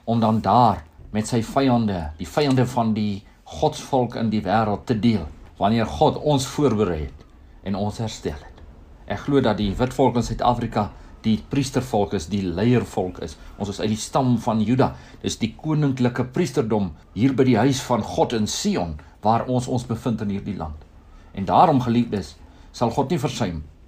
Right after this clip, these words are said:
om sy werk in die hart van hierdie volk en in ons midde te volbring nie. Hy sal sterk op ons aankom en ons sal dit voel, geliefdes.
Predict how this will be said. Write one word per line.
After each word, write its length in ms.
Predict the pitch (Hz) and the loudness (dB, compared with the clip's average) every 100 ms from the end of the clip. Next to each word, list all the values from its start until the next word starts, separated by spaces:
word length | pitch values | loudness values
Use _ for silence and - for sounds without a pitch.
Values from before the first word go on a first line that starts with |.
| - - | -20 -8
om 380 | - 113 107 90 76 - | 0 2 2 0 -8 -12
sy 220 | - 107 | -4 0
werk 300 | 110 143 - | 2 2 2
in 80 | 113 | 0
die 120 | 110 98 | 2 4
hart 180 | 139 | 2
van 140 | - 123 | 2 2
hierdie 240 | 120 135 | 2 2
volk 300 | - 143 127 117 | 2 0 0 0
en 80 | |
in 120 | 113 113 | 0 0
ons 160 | 110 104 | -4 -2
midde 220 | 107 113 113 | -2 -2 -4
te 80 | - | -4
volbring 440 | 104 87 101 101 | -4 -2 -2 -2
nie. 40 | - - | -6 -4
Hy 140 | 113 117 | -2 0
sal 140 | 127 | -2
sterk 300 | - 147 139 | 2 0 0
op 80 | 127 | 0
ons 140 | 117 135 | -2 -2
aankom 300 | 113 117 110 | -2 0 0
en 80 | 104 | -2
ons 120 | - | -4
sal 80 | 110 | -8
dit 140 | 101 - | -6 -2
voel, 160 | 135 | -2
geliefdes. 480 | 113 101 85 - - | 0 -4 -6 -14 -18